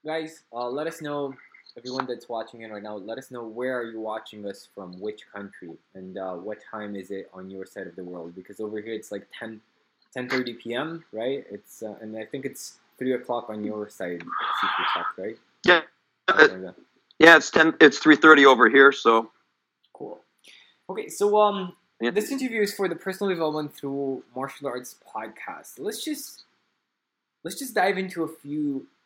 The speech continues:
Speaker 1: concepts and a few ideas that you used, uh, on your journey, like, to tackle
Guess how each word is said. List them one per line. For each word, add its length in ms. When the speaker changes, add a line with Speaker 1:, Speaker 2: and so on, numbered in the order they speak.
Speaker 1:
concepts 680
and 160
a 80
few 400
ideas 1040
that 220
you 200
used, 540
uh, 60
on 160
your 120
journey, 540
like, 320
to 160
tackle 840